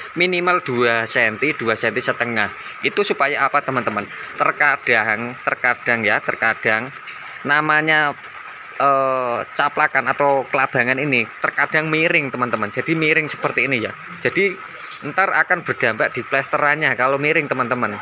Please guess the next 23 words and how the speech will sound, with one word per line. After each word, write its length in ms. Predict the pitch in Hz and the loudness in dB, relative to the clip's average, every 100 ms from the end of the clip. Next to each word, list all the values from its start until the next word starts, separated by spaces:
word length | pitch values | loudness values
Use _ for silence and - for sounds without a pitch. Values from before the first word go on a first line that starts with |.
| - | -4
Makanya 400 | 120 131 139 113 | -2 0 0 0
kalian 320 | 120 127 147 147 - - | 2 2 0 -4 -14 -4
harus 240 | 117 127 - | -2 0 0
bikin 320 | 127 - 151 | -2 0 -2
sesimpel 560 | 151 139 - 131 120 131 | 0 -2 0 -2 0 0
mungkin, 560 | 127 120 127 135 196 202 - - - | 2 0 0 0 0 -6 -14 -16 -10
se-, 560 | - 139 131 127 120 107 - - - - - - | 0 2 4 2 0 -4 -6 -16 -14 -14 -14 -8
sekecil 560 | - 165 185 - 160 143 | -2 0 0 0 0 2
mungkin, 320 | 135 131 135 | 0 0 0
teman-teman. 560 | 131 127 120 120 110 104 | 2 0 0 0 -2 0
Yang 240 | 120 123 | 0 0
penting 480 | 131 127 135 151 170 - - | -4 0 0 0 -4 -12 -6
ada 320 | 131 127 127 110 | -2 0 0 0
patokannya, 720 | 123 120 117 117 117 139 165 - - - - - - | 0 0 -2 0 0 0 -2 -6 -14 -16 -16 -14 -2
yang 320 | 131 127 120 120 | 0 2 0 0
lot, 240 | 143 143 - - - 110 | 2 2 -2 -14 -10 -2
intinya 400 | 131 127 131 135 | 0 2 2 2
begitu 320 | - - 120 123 | 0 -2 0 0
ya. 240 | 110 139 | 0 0
Kalian 320 | - 117 113 | 0 0 2
harus 240 | 110 104 - - | 0 -2 -6 -4
bikin 240 | 110 131 107 | -2 -2 -2
yang 240 | 101 | -2